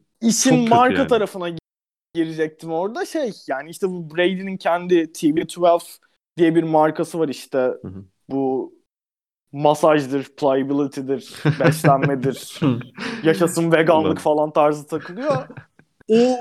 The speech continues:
Speaker 1: şeyini, markasını ister istemez büyütmek istiyor Brady. Ee, onun için de Los Angeles yani.
Speaker 3: Ben de,
Speaker 1: Çok,
Speaker 3: ben de
Speaker 1: çok
Speaker 3: Chargers
Speaker 1: net bir
Speaker 3: diye
Speaker 1: tercih.
Speaker 3: düşünüyorum.
Speaker 1: Ha, orada işin şu tarafı var.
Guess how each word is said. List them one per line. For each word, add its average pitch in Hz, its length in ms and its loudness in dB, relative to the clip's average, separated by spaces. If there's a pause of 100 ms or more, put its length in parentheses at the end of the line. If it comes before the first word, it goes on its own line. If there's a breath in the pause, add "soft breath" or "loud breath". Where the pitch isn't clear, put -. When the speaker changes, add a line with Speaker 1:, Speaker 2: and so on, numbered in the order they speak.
(260)
Speaker 1:
şeyini, 208 720 -4
markasını 214 840 0
ister 226 360 -4
istemez 226 580 -2
büyütmek 202 380 -8
istiyor 220 460 0
Brady. 139 500 -2 (800)
Ee, 160 180 -2
onun 190 520 -4
için 220 300 -4
de 226 120 6
Los 180 260 2
Angeles 208 760 0 (140)
yani. 143 360 2 (640)
Speaker 3:
Ben 113 400 2
de, 101 240 2
Speaker 1:
Çok, 185 320 0
Speaker 3:
ben 127 220 2
de 135 60 6
Speaker 1:
çok 131 100 2
Speaker 3:
Chargers 185 380 6
Speaker 1:
net - 80 -12
bir 190 40 -10
Speaker 3:
diye 208 100 0
Speaker 1:
tercih. 147 160 4
Speaker 3:
düşünüyorum. 143 300 2
Speaker 1:
Ha, 220 100 4
orada 233 320 2
işin 254 220 -10
şu 240 160 -16
tarafı 165 380 -6
var. 131 280 -8